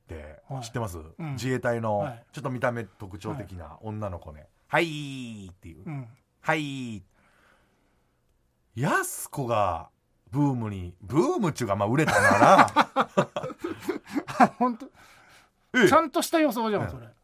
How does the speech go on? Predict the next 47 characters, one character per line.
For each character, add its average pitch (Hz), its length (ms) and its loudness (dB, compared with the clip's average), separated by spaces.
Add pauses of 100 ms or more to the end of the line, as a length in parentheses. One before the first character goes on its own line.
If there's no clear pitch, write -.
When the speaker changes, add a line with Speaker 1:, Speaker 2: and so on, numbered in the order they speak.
(200)
Speaker 2:
ね。 139 180 -6
Speaker 1:
そ 185 160 6
う - 20 4
で 123 60 -2
す。 120 80 -10
あ、 147 40 0
本 175 240 6
当 180 80 4
で 151 60 2
す - 80 -10
よ。 87 180 -10
ほ 214 120 0
ん 262 80 0
で 233 80 -4
ち 143 80 -2
ゃ 185 60 4
ん 185 60 0
と 156 60 -6
し 101 60 -10
た 107 80 -6
予 92 60 -8
想。 80 200 -12 (120)
Speaker 2:
う 156 80 -12
ん。 139 180 -10 (440)
Speaker 1:
「え 247 60 2
え、 - 0 -
え - 20 4
え、 165 460 6 (680)
え 196 220 8
え」 - 40 0
っ - 20 -8
て - 180 -6
い 143 80 4
う 127 120 2
や 147 160 0
す 202 180 -8
お 180 420 -4
出 135 140 -10
て 160 60 -8
く 131 100 -8
ん 101 60 -10
ち 92 80 -8
ゃ 92 40 -6
う 85 40 -8
か 82 80 -14
な 80 80 -16
と 78 100 -20